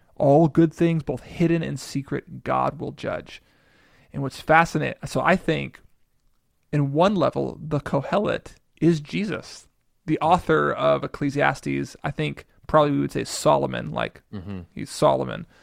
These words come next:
Speaker 1: but he's also Jesus, who proclaims that in a world where we're tempted to either naivety or despair,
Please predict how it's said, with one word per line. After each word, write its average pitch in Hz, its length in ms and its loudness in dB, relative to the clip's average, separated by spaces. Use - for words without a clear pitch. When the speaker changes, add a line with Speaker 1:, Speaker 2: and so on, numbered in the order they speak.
Speaker 1:
but 147 80 -2
he's 151 140 2
also 170 360 4
Jesus, - 760 -8
who 160 120 4
proclaims 151 960 -2
that 135 380 -2
in 151 120 4
a 165 60 2
world 143 380 2
where 143 120 -6
we're 135 60 -2
tempted 147 380 -8
to - 140 -6
either - 340 -4
naivety 131 880 -4
or - 480 -4
despair, - 880 -8